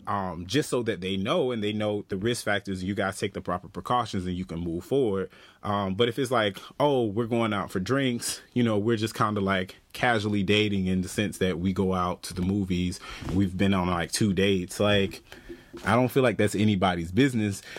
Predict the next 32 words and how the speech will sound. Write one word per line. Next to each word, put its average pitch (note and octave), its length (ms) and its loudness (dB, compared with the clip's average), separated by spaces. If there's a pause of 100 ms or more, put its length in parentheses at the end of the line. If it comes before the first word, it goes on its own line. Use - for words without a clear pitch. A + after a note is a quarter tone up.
(180)
particularly F#3+ 540 2
because D3 580 2
people C#3+ 340 0
try A2+ 280 4
to G#2+ 200 0
associate, G#2+ 600 2
like, G2 140 0
a F#2+ 40 -2
certain G2 300 0
stigma G#2 640 0 (100)
of F#2+ 120 -4
a G#2+ 60 0
person's G2+ 400 0
life G#2 320 0
without F#2+ 320 0
realizing G#2 520 0
that G2 180 -2
people A#2 260 -4
contract G#2 440 -4
S G2+ 200 -2
T G#2+ 120 -2
Ds G2+ 540 0 (400)
off G2 320 0
of, F#2 800 -2 (420)
you C3+ 120 4
know, G2+ 320 2
committed, A#2 500 0 (120)
cons-, G#2+ 280 -2 (220)
in B2+ 200 2
committed A#2 440 0
consensual G#2+ 520 0
relationships G2 760 -2